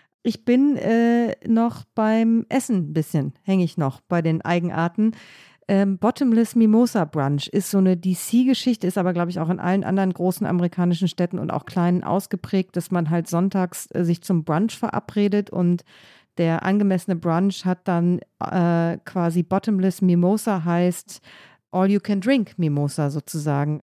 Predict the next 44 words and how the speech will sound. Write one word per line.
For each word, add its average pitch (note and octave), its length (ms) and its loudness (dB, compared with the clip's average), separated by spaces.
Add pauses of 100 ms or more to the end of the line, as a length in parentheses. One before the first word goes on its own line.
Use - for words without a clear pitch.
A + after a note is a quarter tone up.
(140)
Und F3+ 280 2
ich - 140 -14
finde F3 180 2
das E3 180 -6
irgendwie, E3+ 460 0
ich E3+ 100 -4
bin F#3 140 0
eh F#3+ 100 0
kein G3 160 0
großer F3 240 -2
Brunch-Freund, G3+ 720 0
wobei F3 240 0
in F3 60 0
den F3 120 0
U F3 100 0
S E3 120 -2
A F3 260 0 (300)
Brunch F3+ 360 0
ja - 180 -4
auch F3 180 -2
ein E3 140 -2
Tellergericht F#3 540 -2
ist F3 120 -4
und E3+ 160 2
nicht E3+ 160 2
unbedingt E3+ 440 -2
so F3 80 0
ein D#3+ 100 0
Buffet, F3 340 -2
wie F3 80 -2
wir F3+ 120 2
es F3+ 120 -6
kennen, F3+ 320 2 (320)
aber E3+ 220 -2
dafür E3 320 -2
gibt's E3+ 320 -8
quasi, D#3+ 640 0
äh, D#3+ 200 0
die E3 160 -2
Drinks - 640 -2
wie D#3+ 140 2
vom D3 240 -2
Buffet. D3 440 -2 (500)
Dann B3+ 640 2